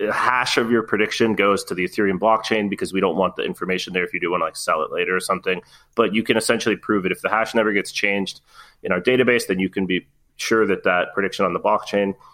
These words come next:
is accurate. And so it just can really bring transparency to, like,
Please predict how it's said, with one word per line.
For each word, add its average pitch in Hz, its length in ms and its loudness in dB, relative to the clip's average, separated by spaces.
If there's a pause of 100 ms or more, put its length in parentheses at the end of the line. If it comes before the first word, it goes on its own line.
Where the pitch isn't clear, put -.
(240)
is 90 160 -2
accurate. 110 480 0 (200)
And 98 220 -2
so 104 160 4
it 95 80 0
just - 200 -2 (680)
can 120 160 2
really 123 180 6
bring 135 200 -2
transparency 104 840 0
to, - 200 -2
like, 85 320 -2